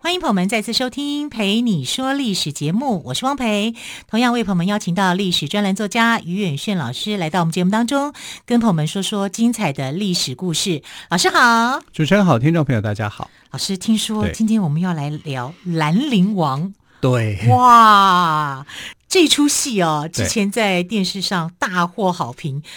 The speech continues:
Speaker 1: 是不是？《兰陵王》在历史上的定位，是不是请于老师来告诉我们？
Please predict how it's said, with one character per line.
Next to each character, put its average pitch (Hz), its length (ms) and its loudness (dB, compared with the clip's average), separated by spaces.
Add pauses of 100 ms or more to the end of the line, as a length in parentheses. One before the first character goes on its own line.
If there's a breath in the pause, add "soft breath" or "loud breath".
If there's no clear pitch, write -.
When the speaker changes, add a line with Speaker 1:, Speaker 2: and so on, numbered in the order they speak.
(120 loud breath)
Speaker 1:
是 - 160 -8
不 220 80 -10
是？ 226 360 -2
《兰 196 180 0
陵 277 100 -4
王》 262 140 -2
在 269 100 -4
历 277 140 -2
史 170 100 -4
上 208 160 0
的 185 80 0
定 202 140 -2
位， 202 120 2
是 185 120 -2
不 202 60 -6
是 190 40 -6
请 143 260 -2
于 180 100 0
老 147 120 0
师 147 100 -8
来 151 120 -6
告 160 120 -4
诉 147 200 -8
我 117 60 -8
们？ 110 300 -10